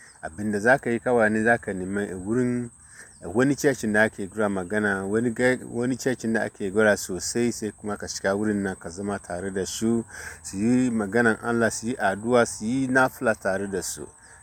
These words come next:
In ka yi haka za ka zama mutumin kirki. Halinka zai juye. Allah zai dafa maka. Allah zai kuma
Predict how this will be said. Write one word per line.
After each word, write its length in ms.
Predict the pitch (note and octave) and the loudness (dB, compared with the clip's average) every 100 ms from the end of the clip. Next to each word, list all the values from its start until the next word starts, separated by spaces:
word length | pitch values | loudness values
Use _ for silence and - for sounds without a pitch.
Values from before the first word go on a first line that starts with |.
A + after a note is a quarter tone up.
| - | -14
In 140 | F#2+ G#2+ | -8 2
ka 120 | C#3 | 6
yi 120 | D3 | 6
haka 460 | C#3+ D3 - B2+ A2+ | 6 4 6 6 8
za 180 | A#2 A2 | 4 0
ka 120 | G2 | -2
zama 200 | G2+ F#2+ | -8 -8
mutumin 420 | F#2+ - F#2 F2 | -8 -10 -12 -12
kirki. 380 | - F2 - - | -12 -14 -14 -14
Halinka 520 | F2+ B2 C#3 C#3+ - G2+ | 0 2 4 2 0 0
zai 180 | G#2 F#2 | 0 0
juye. 400 | - G2 F2 D#2+ | -6 -8 -6 -6
Allah 300 | - C#3 A#2+ | -2 0 0
zai 160 | A2+ B2+ | 2 2
dafa 340 | A#2 B2 - F#2 | 4 4 2 -6
maka. 260 | G2+ - | -6 -4
Allah 280 | - C#3+ C3 | 0 4 4
zai 180 | C3 C#3+ | 6 4
kuma 480 | - C3 C3 B2+ | 2 0 2 2